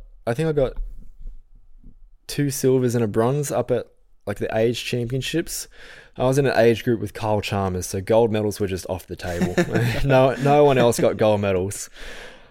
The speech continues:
Uh, and then, yeah, at that point, I was like, "All right, maybe I can get, like, a bit more serious with this." Like, I was doing maybe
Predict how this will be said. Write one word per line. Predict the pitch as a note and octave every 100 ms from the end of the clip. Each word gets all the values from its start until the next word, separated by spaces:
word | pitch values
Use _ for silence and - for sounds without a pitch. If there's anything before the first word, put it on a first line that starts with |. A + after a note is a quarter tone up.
| _ -
Uh, | - A2 A2 A2 A2 - - - - _ _ _ _ - _
and | C3+ C#3+
then, | D#3+ D3+
yeah, | D#3+ C#3+ A2+
at | C#3
that | C#3+ C#3
point, | D3+ C#3
I |
was | C3 C3
like, | A#2 -
"All | A#2+
right, | G#2 -
maybe | C3 A2+ B2+
I | B2+
can | B2
get, | A2+ G2+
like, | F#2 F#2
a |
bit | G2+ G#2+
more | G#2
serious | G2 A2 G#2+ G#2 -
with | F#2
this." | F#2 F#2
Like, | G#2 G2+ -
I | C3
was | C3+ A#2+
doing | - A#2+ A2+ G#2+ G#2 G2 F#2 - - - - - - - - - _ _ _ -
maybe | B2 A2+ G2+